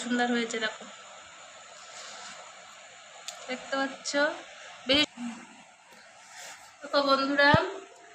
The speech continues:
একটা খেয়ে দেখি। খুবই সুন্দর লাগছে খেতে,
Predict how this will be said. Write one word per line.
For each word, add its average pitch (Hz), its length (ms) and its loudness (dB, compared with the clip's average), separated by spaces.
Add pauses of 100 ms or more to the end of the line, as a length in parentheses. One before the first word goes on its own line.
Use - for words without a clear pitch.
(140)
একটা 262 200 -2 (120)
খেয়ে 262 280 6
দেখি। 294 300 0 (4000)
খুবই 285 300 -2
সুন্দর 285 240 2 (100)
লাগছে 277 280 6
খেতে, 269 240 2